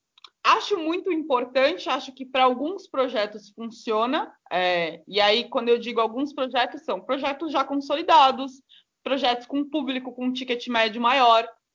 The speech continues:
porque por mais que a gente ache que, que cinco reais é, é pouca coisa, e eu concordo, é realmente, tipo, ah, pra alguns públicos, não,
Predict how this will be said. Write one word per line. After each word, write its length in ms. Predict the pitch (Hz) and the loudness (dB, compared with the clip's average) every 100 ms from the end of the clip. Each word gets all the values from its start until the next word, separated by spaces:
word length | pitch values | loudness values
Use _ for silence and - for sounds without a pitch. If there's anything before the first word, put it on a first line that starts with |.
| _ | _
porque 80 | 254 | -8
por 100 | 285 | 0
mais 240 | 302 403 - | 2 2 -2
que 60 | |
a 40 | 339 | -4
gente 240 | 285 277 | -4 0
ache 320 | 247 247 - - | 0 0 -2 -14
que, 200 | 240 214 | -16 -14
que 260 | - 214 | -14 -14
cinco 340 | - 277 277 277 | -10 -8 -4 -2
reais 640 | 247 226 226 208 190 - | 2 4 4 2 -4 -10
é, 300 | 185 190 165 | -4 -4 -4
é 20 | 185 | -6
pouca 320 | - 220 208 | -4 -4 -2
coisa, 320 | 247 226 - | -2 -2 -2
e 80 | 220 | 0
eu 100 | 226 | 0
concordo, 680 | 233 196 196 247 254 190 170 | 0 -8 2 4 4 0 -4
é 360 | 214 247 247 254 - | 4 4 4 -2 -10
realmente, 640 | 208 175 220 269 254 254 | -6 -6 -2 -2 -2 -8
tipo, 520 | - - 185 180 160 - - _ _ - | -14 -10 -6 -4 -6 -12 -20 _ _ -4
ah, 340 | 196 196 190 - - | 0 2 0 -2 2
pra 140 | 262 | 4
alguns 500 | 311 277 277 262 254 | 4 2 -2 -4 -6
públicos, 800 | - 302 330 226 208 196 175 180 | -8 -6 -6 -8 -8 -8 -8 -2
não, 280 | 294 349 | -2 -2